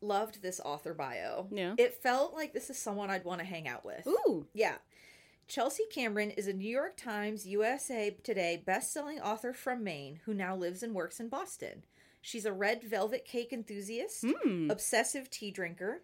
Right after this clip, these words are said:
Speaker 2: <laughs>
Speaker 1: vegetarian, former cheerleader, and world's worst video gamer.
Speaker 2: I love that.
Speaker 1: Isn't that, like, it
Speaker 2: Oh my God.
Speaker 1: like, that's someone I would be friends with.
Speaker 2: Yeah.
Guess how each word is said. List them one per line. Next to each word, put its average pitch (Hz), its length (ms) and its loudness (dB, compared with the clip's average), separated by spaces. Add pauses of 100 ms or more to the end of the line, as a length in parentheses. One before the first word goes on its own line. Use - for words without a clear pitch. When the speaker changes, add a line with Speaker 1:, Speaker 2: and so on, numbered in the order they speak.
Speaker 2:
<laughs> - 340 -2
Speaker 1:
vegetarian, 233 960 2
former 277 480 -2
cheerleader, 214 720 2
and 202 240 0
world's 202 460 2
worst 190 480 -4
video 170 480 -2
gamer. 139 480 -6 (240)
Speaker 2:
I 285 100 4
love 302 400 0
that. - 100 -12
Speaker 1:
Isn't 381 280 6
that, 539 260 4
like, 415 320 6 (360)
it - 60 4
Speaker 2:
Oh 392 140 6
my 392 100 2
God. 320 380 0 (260)
Speaker 1:
like, 370 320 0
that's 339 340 0
someone 330 600 -2
I 254 120 0
would 427 160 6
be 466 160 4
friends 539 320 -4
with. 180 340 4
Speaker 2:
Yeah. 247 300 6